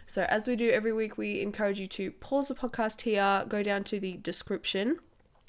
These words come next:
where you can find our Spotify and YouTube playlists. There you'll find all of the songs that we're gonna chat about this week, um, so you don't get lost when we talk about them. If there's, like, a weird little thing that we're re-, that we really, really like, um, you need to listen to the song first so you know what we're talking about. So please do that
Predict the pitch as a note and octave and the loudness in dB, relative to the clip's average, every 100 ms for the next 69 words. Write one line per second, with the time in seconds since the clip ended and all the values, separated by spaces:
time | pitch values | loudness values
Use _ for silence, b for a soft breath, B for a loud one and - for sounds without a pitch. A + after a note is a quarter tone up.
0 | - G#3 F3+ F#3+ G3 F#3+ F3+ F#3 E3+ E3+ | -2 0 2 0 -2 2 0 2 0 0
1 | - F3+ F3+ F3 E3+ - E3+ E3+ - F3 | -2 -2 0 2 4 2 -2 -2 -4 -4
2 | G3 - G#3 - G3 G3+ D4 - - - | -2 -4 -4 -2 0 2 0 -2 -6 -8
3 | B B B B F#3 F3+ F3 F3 F3+ E3 | B B B B 4 6 4 4 2 4
4 | E3+ E3+ F3 - F3 F3 F3 - D#3+ D#3+ | 2 0 -2 0 0 0 -2 0 0 0
5 | D#3+ - E3 D#3+ D3 - D#3+ - D#3+ C4 | -2 -2 -2 0 -2 -2 -6 -4 0 0
6 | - - E3+ E3 - E3+ E3+ E3+ - B3 | -2 -2 -2 -2 -2 0 0 -2 0 0
7 | B3+ - A#3+ A#3 A#3 A3+ A3 A3 G#3+ G#3+ | 0 0 0 0 -4 -2 -2 0 -2 -2
8 | F3+ F3 E3 F3 F3+ F3+ F3 E3+ F#3+ B | -4 -2 -4 -2 -2 0 0 0 -4 B
9 | B B B - G#3+ G#3+ G#3+ - G3 F#3 | B B B -2 2 4 2 4 4 4
10 | G3 - F#3+ F#3+ G3 F#3+ F#3 F#3 F3+ F3+ | 0 0 -2 -2 0 -2 0 -2 0 4
11 | F3+ F#3 - - F#3 F3 E3+ - G3 G3 | 4 2 -8 -6 -2 0 -2 -2 -2 0
12 | G#3+ A#3 G#3+ G#3 G#3 G#3 G3+ - G3 G#3 | -2 -4 -4 -4 -4 -4 -4 -2 -2 -2
13 | D#3+ D3+ - E3+ F#3 - F3+ F3+ F3+ E3+ | -2 -2 -4 -2 -2 -2 -4 -6 -4 -4
14 | - - - G#3+ A3+ G#3 F#3 F3 E3+ | -4 -6 -2 -2 0 0 0 2 0